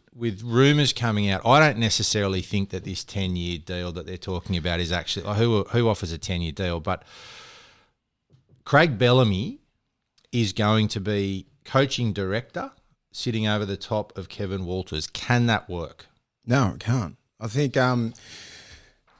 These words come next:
Speaker 2: these guys are a similar age. I think they played in a couple of grand finals together, um, eighty-seven,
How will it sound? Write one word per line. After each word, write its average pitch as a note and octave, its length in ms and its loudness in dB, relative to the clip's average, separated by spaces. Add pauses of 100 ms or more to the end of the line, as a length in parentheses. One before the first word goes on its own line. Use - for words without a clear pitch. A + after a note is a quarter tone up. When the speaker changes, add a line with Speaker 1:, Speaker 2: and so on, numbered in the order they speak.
(120)
Speaker 2:
these G3+ 220 0
guys D#3+ 240 8
are D3+ 160 4
a C3+ 80 4
similar C3+ 480 6
age. F3+ 420 4 (300)
I D3+ 100 -8
think D#3+ 140 -4
they C#3 100 0
played C#3+ 220 0
in C3 60 2
a B2+ 40 2
couple D3+ 240 0
of A#2+ 60 0
grand C3 240 2
finals C3 400 2
together, E3+ 420 2 (380)
um, A2+ 520 0
eighty-seven, C3 840 0